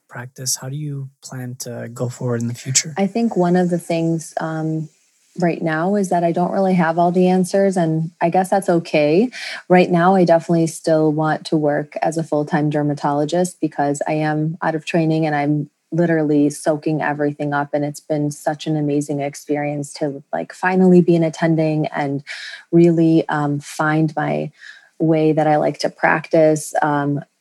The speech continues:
Speaker 2: build rapport with my patients. Like, those are all things that excite me, um, very much. So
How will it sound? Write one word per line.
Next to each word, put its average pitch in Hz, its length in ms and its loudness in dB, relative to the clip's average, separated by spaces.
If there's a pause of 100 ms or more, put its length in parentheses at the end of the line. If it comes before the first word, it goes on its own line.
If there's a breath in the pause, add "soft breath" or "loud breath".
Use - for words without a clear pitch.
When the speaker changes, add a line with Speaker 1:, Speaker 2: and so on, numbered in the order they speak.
(140)
Speaker 2:
build 160 260 4
rapport 156 380 2
with 156 160 0
my 156 140 -2
patients. 165 720 4
Like, 160 200 0
those 180 260 6
are 185 120 4
all 160 220 4
things 156 280 2
that 147 120 4
excite 143 460 0
me, 143 320 -2 (200)
um, 147 360 0
very 147 340 2
much. - 400 -4
So 147 380 0